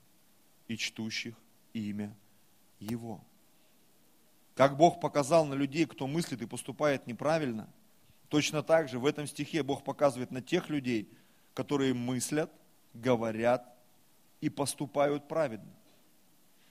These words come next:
Причём нечто подобное, сейчас вот внимательно меня послушайте, нечто подобное уже было в самом начале этой книги, которую мы знаем как Ветхий Завет.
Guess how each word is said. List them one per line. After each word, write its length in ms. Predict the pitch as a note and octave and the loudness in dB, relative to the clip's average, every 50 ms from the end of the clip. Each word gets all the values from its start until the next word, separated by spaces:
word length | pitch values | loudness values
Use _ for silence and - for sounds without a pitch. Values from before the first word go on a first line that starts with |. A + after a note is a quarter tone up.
| _ _ _ | _ _ _
Причём 580 | B2+ C3+ C3+ - - F#3+ F#3 E3+ D3 - - - - - _ | -4 -2 0 2 4 4 4 2 0 -8 -16 -20 -20 -16 _
нечто 480 | B2+ C#3+ E3 F#3+ F#3 - - - E3 | -6 -2 0 0 0 0 -2 -4 -4
подобное, 540 | - - D#3+ D3 D#3+ G#3 A#3 G#3 F3+ D3 B2+ | -2 -2 -2 2 4 4 4 4 0 -2 -4
сейчас 180 | - D3 C3 - | -4 -4 -6 -8
вот 80 | A#2+ | -10
внимательно 440 | G#2+ C3+ D3+ E3 F#3 F#3 F#3 D3+ C#3+ | -10 -8 -6 -4 -4 -4 -4 -6 -8
меня 180 | C#3 C#3 C3+ C3 | -6 -6 -6 -6
послушайте, 640 | - C3 B2 - C#3 C3 A2 F3+ G3 - - - - - _ _ _ _ _ _ _ _ _ _ _ _ _ _ _ _ _ _ _ _ | -6 -8 -8 -8 -8 -8 -8 -8 -12 -14 -16 -20 -20 -20 _ _ _ _ _ _ _ _ _ _ _ _ _ _ _ _ _ _ _ _
нечто 460 | A#2+ C3+ D#3+ G3 F#3+ - - - G3 | -2 2 4 4 4 2 0 -2 -4
подобное 720 | - F3+ F#3+ F3 F#3 F#3 E3+ C#3 C3 B2 A2+ G#2 G2+ - - _ _ _ _ _ _ - - - - - | -2 -2 -2 2 2 2 2 2 -2 -6 -6 -8 -8 -12 -16 _ _ _ _ _ _ -20 -20 -20 -8 -2
уже 260 | C3+ D3 A#2+ C3+ E3 | -2 0 2 2 2
было 340 | D#3 C#3+ D#3+ F#3+ F#3 F3 D#3+ | 2 2 2 4 6 6 4
в 60 | - | 4
самом 400 | - - - F#3 F3+ F3 F3 E3 | 4 2 2 2 2 2 0 -2
начале 520 | E3 D#3 D3+ - - G3+ G3 F#3+ F#3 F3+ E3+ | -2 -4 -4 -2 2 4 6 6 6 4 2
этой 200 | D#3+ - D#3+ D3+ | 2 2 0 0
книги, 460 | D3 - E3+ E3+ F#3+ G3+ F#3+ D3+ C#3+ | 0 -2 -6 -4 -2 -2 -2 -4 -2
которую 400 | - C#3+ C#3 - D3+ C#3+ C#3+ C#3 | -2 -2 -2 0 0 0 0 0
мы 140 | C#3 C#3+ C#3 | -2 -4 -6
знаем 600 | B2+ C3+ D3+ E3 E3 D#3+ D#3+ D#3 D#3+ D#3+ D#3+ - - - | -6 -4 -2 -2 -2 -2 -2 -4 -6 -10 -12 -16 -20 -10
как 200 | - A#2+ A#2+ - | -8 -8 -8 -6
Ветхий 360 | B2 B2 B2+ B2 B2 - C3 | -4 -4 -4 -4 -4 -8 -10
Завет. 360 | B2 A#2 B2 B2 A#2 G#2+ E2+ | -10 -8 -8 -6 -6 -8 -8